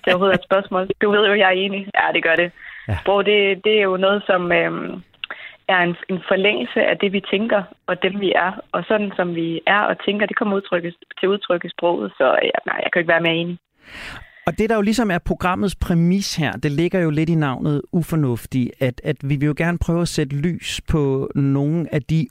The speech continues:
Speaker 2: ufornuftige ting, vi ellers så fornuftige mennesker gør. Vi vil gerne prøve at undre os lidt i fællesskab.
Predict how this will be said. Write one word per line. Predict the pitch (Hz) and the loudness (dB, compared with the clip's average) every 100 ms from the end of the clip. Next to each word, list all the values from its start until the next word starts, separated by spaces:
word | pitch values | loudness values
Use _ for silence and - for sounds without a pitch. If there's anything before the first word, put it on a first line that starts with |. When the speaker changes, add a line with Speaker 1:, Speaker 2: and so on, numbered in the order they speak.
| _ 185 | _ -2
Speaker 2:
ufornuftige | 165 170 143 127 - 123 | 0 2 2 0 -2 -2
ting, | 117 151 139 131 | 0 -2 -2 -2
vi | 151 - | -2 0
ellers | 147 131 139 | 0 -2 -2
så | 139 | -4
fornuftige | - 139 131 131 147 - 151 135 120 117 | -2 0 2 0 -2 -6 -2 2 2 2
mennesker | 139 127 120 139 143 135 | 0 2 2 0 0 -4
gør. | - 98 127 | -2 0 0
Vi | 131 135 | -2 -2
vil | 127 | -2
gerne | 147 151 | -2 -2
prøve | - 151 160 | 0 0 0
at | - - | -4 -2
undre | 165 151 165 | 0 0 0
os | 165 123 - | 0 0 -2
lidt | 131 147 - | -2 -2 -4
i | |
fællesskab. | 151 156 143 143 143 110 | -2 -2 -2 -4 -4 -6